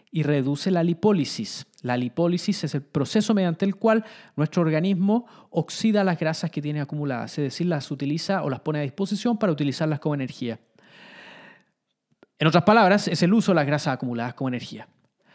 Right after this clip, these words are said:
Y el objetivo de este proceso es impedir, el, el proceso me refiero, eh, uno de los objetivos de la hormona insulina mientras está en circulación es impedir el uso de tus reservas energéticas para que las guardes para un periodo de vacas flacas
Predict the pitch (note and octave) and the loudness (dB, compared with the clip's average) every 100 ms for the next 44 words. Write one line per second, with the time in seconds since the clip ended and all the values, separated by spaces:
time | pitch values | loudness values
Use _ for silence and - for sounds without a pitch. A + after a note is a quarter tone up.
0 | - - - C#3+ D3+ E3+ A3+ B3+ A#3 G#3+ | -20 -20 -2 0 0 0 2 4 2 2
1 | C4 - B3 - A#3 - G3 C4 - _ | 0 0 -2 0 0 2 -2 -2 -10 _
2 | _ _ _ _ _ _ _ E3+ - - | _ _ _ _ _ _ _ -2 -2 -4
3 | - C4 - A#3 A3 C#4 C#3+ D#3 _ _ | 0 0 2 2 4 4 2 -4 _ _
4 | _ A2+ A2 - - - B2+ - E3+ D3+ | _ -14 -14 -14 -18 -12 -8 -4 -2 -2
5 | B2 - E3 D3+ D#3+ - E3 - - B2+ | -4 -2 0 0 -2 -12 -20 -20 -12 -8
6 | A#2+ - _ D3+ D3 C#3+ B2 - B2+ F#3 | -8 -10 _ -2 2 0 0 -4 -2 0
7 | C#3 C3 B2 D3 E3+ D3 F#3+ G#3+ F#3 D3+ | 0 -2 -4 -4 -4 -2 0 0 0 -2
8 | C#3 B2 - F3+ D#3 E3 E3 A3+ G#3+ A#3 | -4 -6 -2 -2 0 -2 -2 0 0 2
9 | A#3+ A#3 - - D#3+ - - _ B3+ G#3+ | 0 -2 -12 -6 -6 -6 -12 _ 0 2
10 | - F3+ G#3 A3 - _ - C#3+ D#3+ A3 | 2 2 2 0 -2 _ -2 0 2 2
11 | - E3 D#3 C#3 C3 G3+ F3 - D#3+ E3+ | 2 0 0 -4 -4 -2 -2 -4 -4 -4
12 | - G#3+ G#3 G#3 G#3 - - - _ D#3 | -4 -4 -2 -4 -6 -14 -20 -20 _ 0
13 | D#3 D#3+ C#3 C#3 F#3 F#3+ G3 F3+ D3+ C#3+ | 2 0 -2 0 0 0 -4 -4 -4 -2
14 | F3+ F3 - C#3 C#3 G3+ A3 A3+ G3 D3+ | -4 -6 -6 -2 0 0 0 -4 -6 -6
15 | C#3 D#3+ E3 - - E3+ - - - | -4 -4 -6 -6 -6 -6 -8 -16 -20